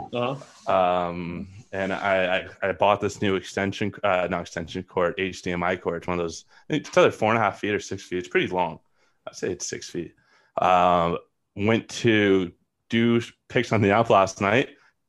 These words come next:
Speaker 2: tripped over the cable, knocked over one of the screens. The screen fell onto my kettlebell.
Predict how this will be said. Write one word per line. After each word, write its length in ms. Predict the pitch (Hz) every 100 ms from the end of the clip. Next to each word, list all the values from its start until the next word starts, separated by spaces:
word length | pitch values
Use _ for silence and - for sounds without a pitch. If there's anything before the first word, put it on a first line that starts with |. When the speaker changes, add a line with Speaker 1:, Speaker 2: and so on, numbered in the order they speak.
| -
Speaker 2:
tripped 420 | - 135 135 139
over 180 | 120 113
the 140 | 104
cable, 600 | - 110 101 98 113 135
knocked 360 | 104 107 117 117
over 240 | 117 110
one 240 | 104 98 101
of 80 |
the 80 | 92
screens. 840 | - - - 107 104 98 104 113 -
The 80 |
screen 320 | - - 104 101
fell 260 | - 101
onto 320 | 90 101 -
my 140 | 98 87
kettlebell. 840 | - - 113 113 104 90 85 85